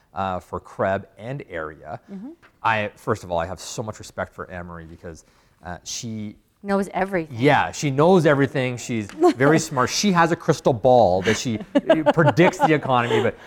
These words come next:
Speaker 1: but you, you do, you do a great job of giving the facts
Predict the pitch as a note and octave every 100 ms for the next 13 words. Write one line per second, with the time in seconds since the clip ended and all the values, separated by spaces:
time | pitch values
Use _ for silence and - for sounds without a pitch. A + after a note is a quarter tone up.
0 | - D#3 C#3+ D#3 D3 C#3 A#3 A3+ D3+ D3+
1 | F3+ A#2 C3+ F3 G#3 - A2 G#2 G#2+ -
2 | _ _ G#2+ G2 F#2+ - A#2 G2+ B2+ F#3
3 | F3 - E2+ E2 F#2 -